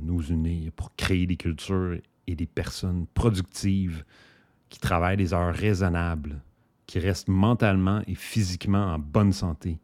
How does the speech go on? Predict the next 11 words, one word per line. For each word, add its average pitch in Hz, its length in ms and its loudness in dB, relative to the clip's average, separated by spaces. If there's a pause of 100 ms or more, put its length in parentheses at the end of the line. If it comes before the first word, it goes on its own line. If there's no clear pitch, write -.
(580)
puis - 80 -20
qui 98 120 0
ont 98 100 6
du - 160 -4
temps 131 160 2
pour 110 140 0
des 95 100 2
loisirs 101 560 4
avec 82 160 -4
leurs 80 300 -6
amis 85 260 0